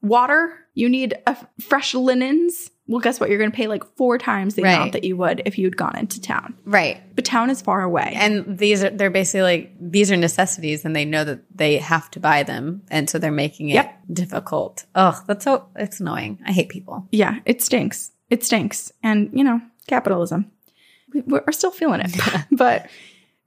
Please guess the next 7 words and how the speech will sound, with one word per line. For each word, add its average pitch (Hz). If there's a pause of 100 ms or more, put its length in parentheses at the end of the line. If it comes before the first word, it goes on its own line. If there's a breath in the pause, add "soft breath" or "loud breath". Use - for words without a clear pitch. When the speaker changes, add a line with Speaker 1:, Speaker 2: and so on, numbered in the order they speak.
(120)
Speaker 1:
so 226 (100)
after 240
the 220
rent, 170 (100)
after 240
the 220
food, -